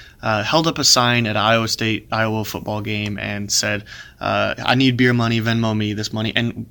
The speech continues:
people wound up sending him tons of money. And what he decided is, "I don't really need beer money. I'm gonna take all this money and I'm gonna donate to the University of Iowa Children's Hospital." And so he wound up,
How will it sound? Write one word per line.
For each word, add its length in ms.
people 320
wound 340
up 220
sending 400
him 360
tons 240
of 80
money. 280
And 140
what 120
he 100
decided 440
is, 160
"I 100
don't 180
really 200
need 400
beer 220
money. 380
I'm 140
gonna 100
take 240
all 140
this 160
money 240
and 100
I'm 60
gonna 120
donate 260
to 80
the 60
University 380
of 60
Iowa 200
Children's 380
Hospital." 460
And 100
so 140
he 160
wound 320
up, 160